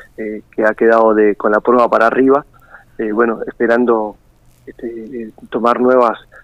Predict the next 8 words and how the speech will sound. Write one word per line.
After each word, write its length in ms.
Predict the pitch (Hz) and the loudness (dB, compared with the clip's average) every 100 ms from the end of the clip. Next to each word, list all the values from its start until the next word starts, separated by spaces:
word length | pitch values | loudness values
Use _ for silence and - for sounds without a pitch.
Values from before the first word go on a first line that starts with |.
| _ | _
nue-, 180 | 131 123 | 0 0
nuevas 300 | 131 131 131 | 2 4 4
medidas 400 | 120 117 139 135 | 2 2 2 2
para, 320 | 123 117 113 | 2 2 0
mm, 540 | 107 107 104 110 107 104 _ - _ | -2 -8 -10 -12 -12 -16 _ -20 _
precisamente 600 | 117 120 131 139 147 - | -12 -6 -2 0 0 0
seguir 240 | - 127 135 | 0 2 2
analizando 640 | 123 123 120 131 135 | 2 0 0 0 0